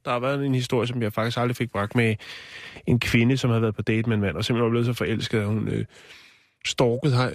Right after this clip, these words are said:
altså, ham helt sindssygt. Og hun, øh, sad også fast i skorstenen. Hun døde dog ikke, men hun sad fast, og der var brandvæsenet også nødt til at skille hele, øh, skorstenen ad.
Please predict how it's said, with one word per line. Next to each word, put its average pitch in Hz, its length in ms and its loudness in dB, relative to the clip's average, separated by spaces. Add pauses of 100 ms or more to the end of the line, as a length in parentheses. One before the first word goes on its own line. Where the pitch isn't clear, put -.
(140)
altså, 107 240 0 (1300)
ham 120 120 2
helt - 200 4
sindssygt. - 500 -4
Og 113 140 4
hun, 147 280 2
øh, 127 100 2
sad 120 140 -2
også 113 220 0
fast 120 260 -2
i 117 40 -6
skorstenen. 110 460 0
Hun 147 120 4
døde 156 240 2
dog 131 300 0
ikke, 117 200 -4
men 120 120 0
hun 120 120 0
sad 110 180 0
fast, 123 300 0
og - 80 -8
der 117 60 2
var 117 200 2
brandvæsenet 104 560 0
også 120 160 -2
nødt 95 160 0
til - 220 0
at 90 180 -2
skille 117 340 0
hele, 120 320 0 (100)
øh, 117 260 -2 (340)
skorstenen 113 840 0
ad. 107 200 4